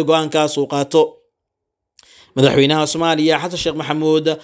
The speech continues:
ayaa hadda istaraatiijiyada cad u diyaariyay dagaalka, wuxuuna ka dalbaday saraakiishii Gorgor in ilaa iyo amar dambe wax tallaabo ah oo kasoo bixid furimo dagaal aysan qaadan karin, bal ay sii joogaan furimahooda horena ay u socdaan.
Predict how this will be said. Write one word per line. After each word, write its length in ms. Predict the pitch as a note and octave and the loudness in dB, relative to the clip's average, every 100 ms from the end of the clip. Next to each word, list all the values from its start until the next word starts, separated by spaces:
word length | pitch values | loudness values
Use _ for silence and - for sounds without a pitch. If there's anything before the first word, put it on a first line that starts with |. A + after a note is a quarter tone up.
| - _ | -16 _
ayaa 300 | F3+ F#3 F#3 | 2 4 2
hadda 200 | G#3 G#3 | 0 0
istaraatiijiyada 680 | F#3+ F#3+ F#3 F3+ F3 F3+ G3+ D#3 | 0 0 -2 -2 -2 0 2 2
cad 300 | F3+ F3+ F3+ | 0 0 -2
u 100 | F3+ | -2
diyaariyay 500 | D3+ C3+ C3+ C#3+ D#3 | -2 -2 0 0 0
dagaalka, 460 | D#3+ F3 D#3+ E3 D#3 D#3 - _ _ | 2 2 0 0 -2 -2 -6 _ _
wuxuuna 360 | C4 A#3 A3+ G#3 | -4 -2 -2 0
ka 100 | A3+ | 0
dalbaday 360 | G3+ F3+ G3+ | 0 2 0
saraakiishii 560 | G3 F#3 F3 G3 - F#3 | 2 0 0 -2 -2 -2
Gorgor 340 | F3+ F3 D3+ - | 0 0 -2 -4
in 100 | C3 | -6
ilaa 220 | C#3 D#3 | 0 2
iyo 160 | D#3 | 2
amar 220 | E3+ E3+ D3 | 0 -2 -2
dambe 320 | D#3+ D#3 D#3 D#3 - _ _ | -2 2 2 0 -4 _ _
wax 160 | A#3+ A3+ | -4 -4
tallaabo 460 | G#3+ G3 F#3+ F#3 G3 | -2 0 2 2 2
ah 200 | F#3+ F#3+ | 2 2
oo 120 | F3+ | 2
kasoo 220 | F3 - F3 | -2 -4 -6
bixid 260 | E3 F#3+ - | -4 -4 -4
furimo 240 | F#3+ F#3+ | -4 -2
dagaal 280 | F3 F3 F3+ | -2 0 0
aysan 280 | E3+ F3 E3+ | 0 -2 -2
qaadan 320 | F3 F3 F#3 | 0 0 -2
karin, 320 | E3 C#3+ D3+ D#3 D3+ - _ _ | -4 -2 -2 -2 -4 -10 _ _
bal 240 | C3+ D#3+ | 2 4
ay 120 | D#3+ D3+ | 4 0
sii 200 | F3+ F#3 | -2 -2
joogaan 360 | E3 F3+ E3+ D#3+ | 0 2 0 -2
furimahooda 520 | D#3 E3 F3 E3 E3 | -4 -2 -2 0 0
horena 240 | E3 F#3 | -2 -2
ay 80 | F3+ | -2
u 60 | F3+ | -2
socdaan. 500 | E3 D#3 D#3 D3+ | -2 2 2 2